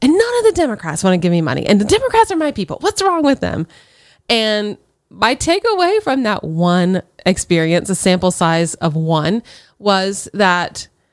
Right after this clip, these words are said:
although Republicans tend to say things like, you know, social programs are not the answer, it's not that they don't care about people. It's not that they don't know that people are in need. It's like,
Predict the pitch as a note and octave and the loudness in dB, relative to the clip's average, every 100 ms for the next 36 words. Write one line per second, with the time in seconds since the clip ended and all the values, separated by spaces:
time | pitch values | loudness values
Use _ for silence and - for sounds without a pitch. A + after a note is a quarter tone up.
0 | _ - G#3 G3+ A3 C4+ B3 - A3+ G#3+ | _ -2 0 0 -2 -2 -4 -4 -4 -2
1 | G#3+ G#3+ G3 - G#3+ G3+ F#3 F#3 - - | -2 -2 -2 0 0 2 0 -2 -2 0
2 | G#3 G#3+ - F3 E3 E3+ E3 F3 E3 E3 | 2 2 0 0 0 -2 0 2 2 -2
3 | - _ _ _ - F3 E3 - F#3+ F3 | -8 _ _ _ -2 0 0 0 0 0
4 | F3 - F#3+ E3 F3 E3 D#3+ D#3+ - E3+ | -4 0 2 2 0 0 -2 -4 0 0
5 | E3+ E3+ D3+ D3+ - - - _ _ _ | 2 0 0 -2 -4 -8 -10 _ _ _
6 | _ _ _ - - F#3+ F#3+ F#3 - D3 | _ _ _ -8 -4 0 0 0 -2 -4
7 | C#3+ D#3 - - - G3+ B3 C4 B3 F#3 | -2 -4 -8 -14 -4 -2 2 0 -2 -6
8 | E3 - F3 D3 - E3 D3+ - - E3+ | -6 -6 -6 -6 -6 -6 -4 -6 -8 -10
9 | - - A3 G#3 F#3 F3+ E3 E3+ E3+ E3+ | -14 -4 -2 0 -2 -2 -2 -2 -2 -2
10 | D#3+ - E3+ D#3+ C#3+ E3 D#3 D#3+ - E3 | -4 -4 -2 0 0 0 0 0 -2 0
11 | D#3 D#3+ | 0 -2